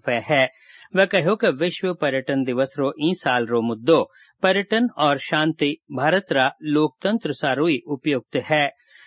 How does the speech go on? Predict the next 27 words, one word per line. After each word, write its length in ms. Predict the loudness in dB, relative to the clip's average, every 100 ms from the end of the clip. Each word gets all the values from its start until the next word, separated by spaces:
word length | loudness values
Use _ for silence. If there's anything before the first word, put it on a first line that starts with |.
| -8 -2
ई 60 |
मौके 280 | 2 2 2
पर्यटन 400 | 0 0 0 0
मंत्री 320 | 0 -2 -2
गजेंद्र 420 | 0 -2 0 -2 -2
सिंह 220 | -4 -6
शेखावत 520 | -4 -4 -4 -2 -4 -4
कहो 260 | -2 -2
कि 140 | -2 -4
सैर 260 | -2 -4
सपाटा 500 | -2 -8 -4 -4 0 0
रा 120 | 0
मार्फत 480 | 0 -2 0 0 0 _ -20 _
न्यारी 240 | 0 2
न्यारी 280 | 2 2 0
संस्कृतियां 720 | -2 -4 -4 -4 -6 -2 -2 -2
और 160 | -2 -4
देशां 440 | -2 -4 -2 -4 -2
बीच 240 | -4 -2 -6
समझ 360 | -2 0 2 0 -4
बढ़ाई 580 | -6 -2 -2 0 -2 0
जा 100 | -2
सके 360 | -2 -6 -2 -2 2
है। 200 | 2 2 -2 _ _ -20 -20 _
कार्यक्रम 420 | 0 2 2 4
में 180 | 4 0
उपराष्ट्रपति 840 | -2 -2 0 0 -2 -4 -2 -2